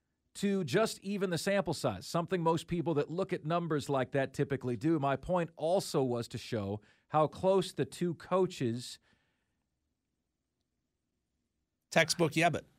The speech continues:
Speaker 1: actually are through the sample size of games.
Speaker 2: Textbook
Speaker 1: I'm a
Speaker 2: Yebbet behavior.
Speaker 1: Clemson fan, but can admit through the g-, e-, equal sample size that the two coaches are much closer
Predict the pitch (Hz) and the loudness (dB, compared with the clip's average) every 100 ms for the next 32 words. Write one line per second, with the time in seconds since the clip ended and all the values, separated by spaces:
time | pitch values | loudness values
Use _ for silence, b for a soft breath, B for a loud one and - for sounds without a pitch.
0 | _ - 170 190 - 190 185 156 143 147 | _ 0 2 2 2 2 4 4 4 4
1 | 160 - 165 180 165 151 180 175 170 147 | 2 -2 0 2 0 -2 0 0 -2 -4
2 | 147 139 143 147 147 185 139 - - 180 | -2 0 0 -2 0 0 0 -2 0 2
3 | - 190 170 143 151 160 151 202 202 - | 4 2 4 6 8 6 6 8 6 4
4 | 175 - 156 170 160 151 160 147 117 190 | 0 0 0 2 0 0 -2 -2 -2 -4
5 | 190 175 175 165 - - 147 175 196 175 | -2 0 0 -2 -4 -6 -4 -4 -4 -4
6 | - 175 180 147 - 127 135 131 123 - | -2 -2 -2 -4 -2 0 0 -2 -6 -4
7 | 185 180 156 135 147 123 - b b b | -4 0 2 2 -2 -6 -12 b b b
8 | - 156 147 147 - 131 160 226 - - | 6 8 8 4 0 0 4 4 4 -8
9 | - 131 110 - 87 117 | 0 0 0 -4 -8 -8